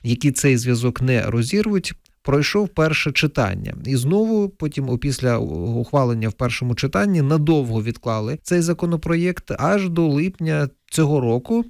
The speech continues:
коли низка депутатів з різних фракцій заблокували трибуну парламенту, відмовляючись ухвалювати будь-які рішення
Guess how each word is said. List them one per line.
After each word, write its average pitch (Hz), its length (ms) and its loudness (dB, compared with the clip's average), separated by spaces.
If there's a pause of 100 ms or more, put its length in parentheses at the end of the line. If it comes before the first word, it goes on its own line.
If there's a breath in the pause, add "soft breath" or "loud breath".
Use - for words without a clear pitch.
(120)
коли 147 380 0
низка 151 380 0
депутатів 123 600 0
з 113 40 0
різних 120 320 0
фракцій 170 440 0
заблокували 127 720 2
трибуну 113 440 -2
парламенту, 170 640 0 (220 loud breath)
відмовляючись 139 840 0
ухвалювати 117 560 0
будь-які 127 460 0
рішення 180 460 0